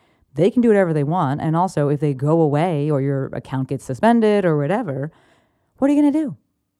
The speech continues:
Do you have an ability to stay in contact with your people? So y'all know that I love ConvertKit is my favorite. Courtney, wanna drop the, uh, affiliate link? We'll do that.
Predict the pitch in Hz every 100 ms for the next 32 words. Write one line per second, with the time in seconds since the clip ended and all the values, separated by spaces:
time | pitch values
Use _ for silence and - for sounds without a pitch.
0 | _ _ _ _ _ - 190 220 233 226
1 | 202 214 196 190 156 160 180 214 - 175
2 | 160 160 147 143 151 151 135 131 139 131
3 | - 123 117 - - 139 120 120 117 _
4 | _ - 117 - - _ _ 123 117 117
5 | 104 _ _ _ _ _ 135 135 143 147
6 | 165 196 175 143 147 147 151 - 147 139
7 | 175 170 202 147 139 120 117 - 147 170
8 | 226 320 - _ _ _ _ _ _ _
9 | - 262 285 285 294 285 262 269 269 262
10 | 247 220 214 240 254 262 285 277 - _
11 | _ 262 233 196 127